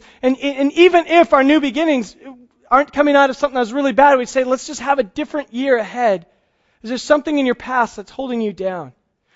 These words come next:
Are you having trouble accepting that God forgives, forgets, and moves on? He begins by reminding Joshua, "I move on." See, we can't outdo God's mercies. We can't outdo His forgiveness.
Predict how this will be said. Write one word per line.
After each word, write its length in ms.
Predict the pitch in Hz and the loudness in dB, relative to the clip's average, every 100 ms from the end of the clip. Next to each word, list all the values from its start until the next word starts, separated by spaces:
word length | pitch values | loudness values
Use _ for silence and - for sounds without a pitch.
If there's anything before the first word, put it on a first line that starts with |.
| - | -2
Are 60 | 262 | 4
you 160 | 294 | 6
having 240 | 302 311 262 | 6 4 -2
trouble 680 | - 294 262 220 220 - _ - | 0 2 6 4 4 -2 _ -16
accepting 640 | - - - 269 - 214 | -16 -8 0 0 0 -6
that 180 | 190 - | -4 -2
God 300 | 214 220 202 | 0 0 -4
forgives, 800 | 247 190 208 170 147 - _ _ _ _ | -14 -6 -4 -4 -8 -18 _ _ _ _
forgets, 760 | 185 156 160 - _ _ _ _ _ | -14 -10 -10 -10 _ _ _ _ _
and 140 | 165 156 | -14 -12
moves 260 | 151 131 | -14 -14
on? 200 | 139 113 _ _ _ _ _ _ _ _ _ _ _ _ _ | -20 -20 _ _ _ _ _ _ _ _ _ _ _ _ _
He 140 | - 202 | -16 -12
begins 400 | 185 240 240 185 | -2 0 0 0
by 100 | 185 | -4
reminding 560 | 185 196 226 226 180 | -2 0 2 0 -4
Joshua, 580 | 151 196 240 - 143 131 _ - | -4 -6 -6 -10 -18 -20 _ -8
"I 140 | 240 | -4
move 240 | 240 208 | -4 -4
on." 240 | 196 214 123 _ _ _ _ _ _ _ _ _ _ _ _ _ _ _ _ _ _ _ _ | -4 -6 -12 _ _ _ _ _ _ _ _ _ _ _ _ _ _ _ _ _ _ _ _
See, 160 | - 240 | -10 -6
we 100 | 254 | -4
can't 320 | - 208 196 - | 2 2 2 0
outdo 560 | 269 214 240 262 240 | -2 -2 -6 -4 -4
God's 320 | 190 214 196 185 | 0 -2 -2 -4
mercies. 580 | 208 233 - 147 123 | -2 -2 -6 -18 -16
We 80 | 208 | -14
can't 320 | - 240 240 | -8 -6 -4
outdo 460 | 226 220 175 220 208 | -4 -6 -6 -6 -6
His 200 | 170 165 | -8 -14
forgiveness. 720 | 180 151 165 143 120 _ - | -14 -14 -14 -16 -20 _ -20